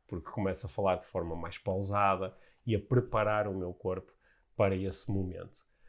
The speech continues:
Depois disso, eu fecho os meus olhos, conto lentamente de cinco até um, e entre cada um desses algarismos vou dando mais sugestões de relaxamento,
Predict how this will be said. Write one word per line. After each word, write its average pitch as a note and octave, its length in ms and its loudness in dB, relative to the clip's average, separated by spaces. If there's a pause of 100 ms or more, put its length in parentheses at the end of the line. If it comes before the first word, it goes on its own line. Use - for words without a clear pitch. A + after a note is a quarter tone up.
(180)
Depois B2+ 460 6
disso, - 520 2 (560)
eu G2+ 120 0
fecho A2 400 2
os F2 80 -6
meus A2+ 320 4
olhos, G#2+ 440 4 (800)
conto A2 480 8
lentamente A2 720 0
de F2+ 160 -10
cinco - 680 0 (260)
até G#2 280 0
um, B2 400 4 (640)
e A2 200 0
entre G#2 300 0
cada G#2 340 0
um G2+ 320 -2
desses G2 360 -6
algarismos A2 880 0 (720)
vou G#2+ 220 2
dando A2+ 260 4
mais A2+ 380 2
sugestões A2+ 680 -2
de A#2 400 -4
relaxamento, A#2 720 -2